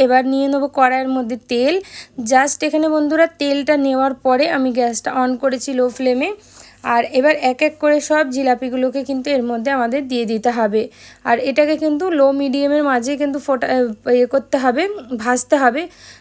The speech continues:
না হলে কিন্তু আপনারা যদি হাই ফ্লেমে দেন, তাহলে কিন্তু ভেতর থেকে, আহ,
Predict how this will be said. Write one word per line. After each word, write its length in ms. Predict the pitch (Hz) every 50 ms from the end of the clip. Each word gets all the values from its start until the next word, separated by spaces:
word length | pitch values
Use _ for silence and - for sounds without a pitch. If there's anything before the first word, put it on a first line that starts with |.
| _ -
না 120 | 262 262 269 277
হলে 160 | 294 302 294
কিন্তু 220 | 302 320 302 349
আপনারা 240 | 311 294 - 294 302
যদি 220 | 254 302 285 311
হাই 260 | 294 254 277 269 277 269
ফ্লেমে 320 | - 285 285 269 294 285
দেন, 280 | 262 269 269 285 294 285
তাহলে 260 | 285 269 262 262 254
কিন্তু 220 | 269 269 262 277
ভেতর 260 | 240 254 247 - 262
থেকে, 280 | - - 277 240 277 349
আহ, 800 | 403 392 - _ - - - - - - _ - 247 240 233 240